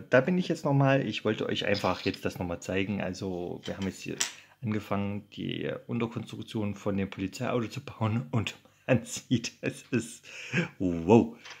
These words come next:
es ist wirklich bunt. Also da hat wieder Lego voll in die Farbpalette gegriffen. Also, puh, ich könnte mich jetzt nicht erinnern, dass das bei dem ersten Polizeiauto so bunt unten drunter herging.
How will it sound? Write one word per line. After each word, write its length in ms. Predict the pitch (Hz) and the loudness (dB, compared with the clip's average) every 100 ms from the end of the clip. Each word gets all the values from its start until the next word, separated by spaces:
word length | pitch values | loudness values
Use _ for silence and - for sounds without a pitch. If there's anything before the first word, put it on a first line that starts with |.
| - - | -14 2
es 180 | 113 117 | 2 4
ist 220 | 113 - | 0 2
wirklich 400 | 98 101 95 - | 0 2 0 0
bunt. 320 | 92 87 78 - | -2 -2 -4 -4
Also 800 | 117 110 107 107 110 110 90 82 - | -2 -2 -2 -2 -2 -2 -4 -6 -4
da 140 | 104 | -2
hat 160 | 113 - | -2 -2
wieder 140 | 101 | -2
Lego 340 | 98 104 - | 0 -2 -2
voll 340 | 98 - 123 123 | -4 4 4 4
in 140 | 107 | 0
die 100 | 107 | -2
Farbpalette 760 | - 107 101 107 101 101 101 101 - - - - | -4 -4 -2 0 0 0 0 -2 -10 -20 -18 -2
gegriffen. 920 | 107 98 - 107 - 101 98 95 - | -2 0 2 2 2 0 0 -4 -8
Also, 300 | 107 110 - - - - | -6 -4 -6 -12 -16 -4
puh, 360 | 113 170 123 95 | 0 2 2 -2
ich 140 | - | -4
könnte 180 | - 95 | -2 0
mich 100 | 90 | 0
jetzt 200 | 92 - | -2 0
nicht 160 | 127 - | 0 0
erinnern, 340 | 101 113 120 | -2 -2 -2
dass 140 | 104 | -4
das 160 | - 107 | -4 -4
bei 80 | 104 | -2
dem 160 | 95 | -2
ersten 440 | 98 - 120 - 123 | -2 -6 -8 -6 -6
Polizeiauto 760 | - 113 - 110 - 110 104 | -2 -2 -2 -2 0 0 -2
so 280 | 101 87 110 | -6 -2 -2
bunt 360 | 170 - 110 113 | 0 0 0 -2
unten 340 | - 98 110 | -6 -6 -6
drunter 400 | 95 - 98 98 | -6 -4 -4 -4
herging. 460 | 95 98 92 98 | -2 -4 -2 -2